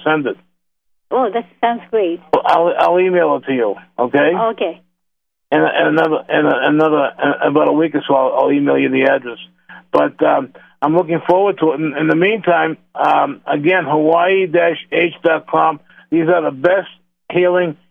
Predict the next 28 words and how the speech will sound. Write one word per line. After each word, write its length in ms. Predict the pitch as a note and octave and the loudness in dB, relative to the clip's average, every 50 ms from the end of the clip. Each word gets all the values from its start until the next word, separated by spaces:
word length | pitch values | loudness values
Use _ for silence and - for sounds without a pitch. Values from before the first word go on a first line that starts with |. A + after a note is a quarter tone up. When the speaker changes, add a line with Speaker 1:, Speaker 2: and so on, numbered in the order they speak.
| _ _ - | _ _ -4
Speaker 1:
and 120 | C#3 D3+ | -2 0
relaxation. 800 | D#3 D#3+ D#3 D#3+ E3 E3+ E3+ E3 - E3+ E3+ E3+ D3+ D#3 C#3 C#3+ | 2 2 2 2 2 2 0 -2 -2 -2 -2 0 -2 -2 -2 0
Whether 160 | D#3+ E3 D#3 D#3+ | 0 0 0 0
you, 200 | D#3 C#3 - - _ _ _ _ - - | -2 -2 -4 -8 _ _ _ _ -6 0
whether 180 | C#3+ D#3+ D#3 | 0 0 2
you're 160 | D#3+ D#3+ D#3+ | 2 2 0
a 40 | D#3 | 0
practitioner 880 | D3+ - E3+ E3+ D#3 - - - G3+ A3 - - A3+ A3 A3+ A3+ G#3 - _ _ _ _ _ - | 0 0 0 0 0 -2 -2 -2 -2 -2 0 -2 -2 0 0 0 -2 -4 _ _ _ _ _ -4
or 180 | D3+ D#3 D#3+ D#3+ | -2 0 2 2
whether 180 | E3+ E3+ E3 | 2 2 2
you're 140 | E3 E3 D#3+ | 0 0 0
just 260 | C#3+ F3 E3+ D#3+ - - _ _ _ _ _ _ _ _ _ - | 0 0 -2 -2 -4 -8 _ _ _ _ _ _ _ _ _ -20
a 40 | - | -10
patient 540 | - - F#3+ G3+ G3+ - - G#3 G3+ F3+ - _ _ _ - - - | -2 0 0 0 0 0 0 -2 -2 -4 -8 _ _ _ -16 -8 -4
or 80 | C#3+ D3 | -2 0
just 220 | D3 F3 D#3+ - - | 0 0 -2 0 0
somebody 240 | F#3 F#3+ F#3 F#3+ F3+ | 0 0 2 0 0
looking 360 | D#3 E3 F#3 F#3 F#3 F3 D#3+ | 0 0 -2 -2 -2 -4 -2
to 100 | D#3+ E3 | 0 0
relax, 480 | D#3+ D#3 D#3 D3+ D#3 D#3+ D#3+ D#3+ D3+ - - - _ _ _ _ _ - - - | 2 2 2 2 2 2 0 -2 -4 -8 -20 -20 _ _ _ _ _ -8 -2 0
these 200 | D#3 E3 D#3 D3+ | 0 0 2 0
are 100 | E3 D3+ | 0 0
the, 260 | C#3+ C#3 A#2+ - - - - - D#3 | 0 -2 -4 -6 -10 -14 -8 -4 -2
uh, 420 | D3+ D#3 C#3+ C#3 C#3+ C3+ C3+ C3 - - | 0 2 2 2 2 0 0 -2 -2 -2
C 140 | D3+ D3+ C#3+ | -2 0 0
Ds 220 | C#3+ C#3+ C3 - - | 0 -2 -2 -4 -4
for 80 | C3 | -4
you. 240 | B2+ B2 A2+ G2+ G2 | -2 -2 -2 -2 -4